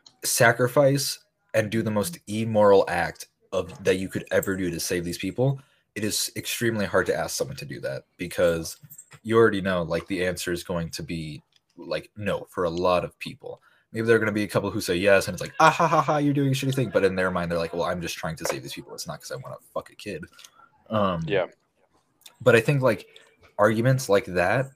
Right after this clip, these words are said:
Speaker 1: uh, while are, are interesting, are also a little unfair, just because it's like you're, it, it's a very, um, uh, not ma-, manipulative, but, like, it, it's a, it's a question that has been
Speaker 2: It's a trick
Speaker 1: already
Speaker 2: question.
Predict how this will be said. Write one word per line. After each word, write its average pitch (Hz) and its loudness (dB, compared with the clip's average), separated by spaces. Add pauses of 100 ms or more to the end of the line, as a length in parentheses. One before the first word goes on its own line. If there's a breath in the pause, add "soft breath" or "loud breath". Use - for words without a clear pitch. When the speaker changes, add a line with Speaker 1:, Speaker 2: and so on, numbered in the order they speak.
(400)
Speaker 1:
uh, 92 6
while 98 8
are, 87 2 (160)
are 92 0
interesting, 90 -4
are 90 0
also 87 0
a 85 0
little 87 -4
unfair, 87 -8 (380)
just 98 -8
because 92 0
it's - -6
like 85 2
you're, 135 -6 (240)
it, 101 -4
it's 101 -4
a 107 2
very, 117 6
um, 87 0 (840)
uh, 82 2 (560)
not 123 0
ma-, 95 -2 (100)
manipulative, 87 -6
but, - -2
like, 80 -8
it, 95 -12
it's 90 -10
a, - -10
it's 87 -12
a 92 -8
question 110 0
that 101 0
has 90 -4
been 165 6
Speaker 2:
It's 202 2
a 190 0
trick 156 6
Speaker 1:
already 95 4
Speaker 2:
question. 92 4